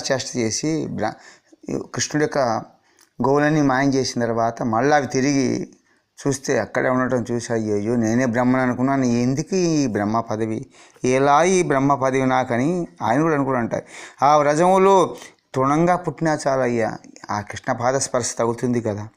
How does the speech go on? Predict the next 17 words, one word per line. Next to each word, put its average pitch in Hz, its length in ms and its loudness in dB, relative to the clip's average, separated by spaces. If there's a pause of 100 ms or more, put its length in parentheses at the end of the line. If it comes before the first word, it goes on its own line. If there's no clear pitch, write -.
(420)
ఆ? 147 100 -2 (560)
ఈ 139 120 4
బృందావనంలో 170 1040 4 (180)
ఒక 143 80 -4
చెట్టునై, 147 640 0 (440)
లతనై, 143 540 2 (420)
గడ్డినై 165 400 4
పడి 156 260 2
ఉండి 156 520 2 (600)
ఇటువంటి 147 360 0
మహానుభావులైన 160 1160 4
గోపికల 156 920 2 (320)
చరణధూళిని 175 720 4
నేను 175 240 4
పొందగలిగితే 135 1000 2 (540)
ధన్యుడవుతాను 156 720 4
కదా. 117 280 0